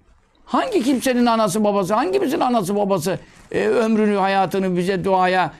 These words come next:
hizmete, ayete, hadise, dinimize, dünyamıza, efendim, vakfetmiş? Hangi? Anne baba da bu düşünebilir. Bir zaman için yapıyorlar. Ama o da yapamaz ki. O da insan, onda kendi zaruretleri var.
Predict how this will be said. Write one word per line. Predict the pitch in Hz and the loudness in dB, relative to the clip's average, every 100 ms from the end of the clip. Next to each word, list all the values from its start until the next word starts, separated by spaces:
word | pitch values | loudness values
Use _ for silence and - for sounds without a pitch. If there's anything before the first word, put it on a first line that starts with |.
| - | -6
hizmete, | 190 185 185 170 185 175 | -2 0 -2 0 0 0
ayete, | 170 185 180 196 | 2 2 0 0
hadise, | 180 175 165 185 165 - - - | 0 0 -2 -2 -2 -6 -16 -6
dinimize, | 196 208 185 190 175 | -2 0 0 -2 -2
dünyamıza, | 190 185 185 175 180 160 - _ _ | -2 0 0 0 -2 -2 -8 _ _
efendim, | 156 165 175 175 165 | -4 -2 -2 0 0
vakfetmiş? | 170 - 160 165 226 - - _ _ _ _ _ _ _ _ _ | 0 -2 -4 -4 -8 -10 -18 _ _ _ _ _ _ _ _ _
Hangi? | - 311 440 302 127 - - - - _ _ _ _ _ - - _ _ | -2 -2 0 -2 -2 -6 -20 -20 -20 _ _ _ _ _ -20 -20 _ _
Anne | 156 165 151 | -4 -2 -2
baba | 147 147 | -2 -2
da | 147 | -4
bu | 143 | -6
düşünebilir. | 143 - - - - - - - - | -8 -10 -10 -10 -14 -16 -20 -20 -4
Bir | 349 | -2
zaman | 233 180 160 | 0 0 0
için | 143 - 294 | -2 -2 0
yapıyorlar. | 240 240 269 185 123 - _ _ _ - | 0 0 0 0 -2 -6 _ _ _ -18
Ama | - | -10
o | 117 | -6
da | 180 | -2
yapamaz | 262 247 330 370 | -2 -2 -2 -2
ki. | 254 | -4
O | 311 | -4
da | 339 | -4
insan, | 370 370 349 | -4 -2 -2
onda | 269 269 | -2 -2
kendi | 339 349 370 | -2 -4 -2
zaruretleri | 349 339 262 - 190 | -2 -2 -4 -4 -2
var. | 180 | -2